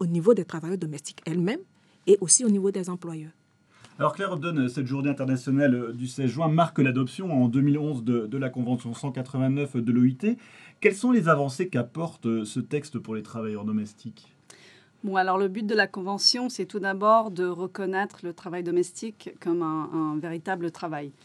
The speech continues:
Speaker 3: Euh, en un deuxième temps, c'est aussi d'assurer un travail décent pour, euh, cette catégorie de travailleurs et travailleuses. Donc le travail décent pour nous, ça comprend beaucoup, beaucoup de choses, mais disons, euh, le plus important, c'est déjà, euh, l'élimination du travail forcé, du travail des enfants,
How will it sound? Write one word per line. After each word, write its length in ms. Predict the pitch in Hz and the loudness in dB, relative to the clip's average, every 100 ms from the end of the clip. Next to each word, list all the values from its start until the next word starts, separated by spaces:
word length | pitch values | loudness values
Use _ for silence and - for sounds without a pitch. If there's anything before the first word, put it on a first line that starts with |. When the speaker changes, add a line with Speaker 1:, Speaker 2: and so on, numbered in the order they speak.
| _ _ _ _ _ - | _ _ _ _ _ -12
Speaker 3:
Euh, 520 | 165 160 156 151 156 | -8 -6 -6 -8 -6
en 160 | - 180 | 0 4
un 100 | 185 | 6
deuxième 420 | 185 190 202 202 | 4 2 0 0
temps, 260 | 196 202 190 | -2 0 0
c'est 260 | 185 175 165 | -2 -6 -4
aussi 280 | 165 - 180 | -4 -6 -6
d'assurer 680 | 170 160 - 185 190 185 170 | -6 -4 -4 -2 0 0 0
un 160 | 156 165 | -4 -6
travail 320 | 185 175 180 | -6 -4 -2
décent 460 | 180 - 214 220 | 2 2 4 2
pour, 400 | 208 - 180 175 | 0 -6 -6 -6
euh, 180 | 165 156 | -8 -8
cette 220 | 156 151 | -10 -12
catégorie 460 | - 156 170 180 190 | -12 -8 -4 -2 -2
de 80 | 175 | -4
travailleurs 460 | - 170 175 180 180 | -6 -6 -4 -4 -6
et 60 | |
travailleuses. 600 | 175 156 151 143 151 - _ - - - _ _ | -8 -8 -8 -6 -6 -6 _ -20 -20 -20 _ _
Donc 320 | - 180 185 185 | 0 2 2 0
le 100 | 185 | -2
travail 300 | 208 202 196 | 0 2 4
décent 360 | 202 220 214 | 2 2 -2
pour 220 | 208 185 | -2 0
nous, 220 | 196 208 190 | 2 0 -2
ça 160 | 156 | -10
comprend 360 | - 170 - 165 | -10 -10 -2 -2
beaucoup, 300 | 170 208 220 | 0 -4 -6
beaucoup 240 | - 208 | -10 -12
de 60 | - | -4
choses, 340 | 254 285 254 | 2 2 2
mais 260 | 190 180 175 | 0 2 2
disons, 480 | 170 165 208 214 180 | -2 -4 -4 -2 -2
euh, 60 | |
le 140 | 160 160 | -2 -6
plus 240 | - 170 | -8 -8
important, 640 | 175 170 165 - 214 226 | -6 -6 -6 2 4 4
c'est 200 | 208 - | 0 -8
déjà, 540 | 165 170 196 185 185 165 | -6 -2 0 4 4 2
euh, 200 | 147 147 | 0 -6
l'élimination 680 | 175 180 190 185 180 - 185 | -6 -6 -4 -2 -2 0 0
du 140 | 156 | 0
travail 300 | 156 160 170 | -4 -8 -8
forcé, 580 | 160 165 - 220 220 208 | -6 -10 -4 0 2 2
du 100 | 160 | -2
travail 300 | - 156 165 | -12 -10 -8
des 160 | 151 165 | -6 -6
enfants, 480 | 165 - 214 214 | -6 -4 -2 -2